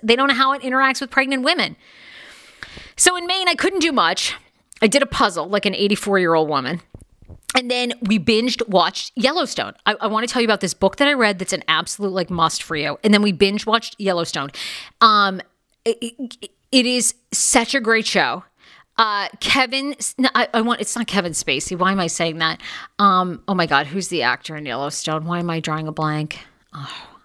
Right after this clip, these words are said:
hold on, I'm Googling. It is the best. In, in season four is gonna be out this summer. You need to, Kevin Costner, thank you. Okay, Kevin Costner is in it. You have to watch the show. It's so good. It's the best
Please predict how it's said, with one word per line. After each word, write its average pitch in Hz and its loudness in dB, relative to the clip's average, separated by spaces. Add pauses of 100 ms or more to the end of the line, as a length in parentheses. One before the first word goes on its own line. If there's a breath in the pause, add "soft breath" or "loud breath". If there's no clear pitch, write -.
hold 165 -8
on, 151 -6
I'm 147 -2
Googling. 151 -4 (680 loud breath)
It 247 6
is 294 0 (280)
the 196 4
best. 160 -2 (360)
In, 254 0 (240)
in 247 2
season 269 0
four 190 4 (480 soft breath)
is 233 0
gonna 233 4
be 226 2
out 185 0
this 226 -4
summer. 151 -4 (260)
You 214 6
need 226 6
to, 262 2
Kevin 240 0
Costner, 160 -2
thank 160 -6
you. 151 -2 (460 loud breath)
Okay, 214 4
Kevin 233 -2
Costner 175 -4
is 151 -8
in 143 -2
it. 156 -4 (1120 soft breath)
You 233 8
have 233 2
to 208 -4
watch 160 0
the 156 -8
show. 143 -6
It's 139 2
so 202 2
good. 175 -2
It's 240 2
the 226 4
best 202 -2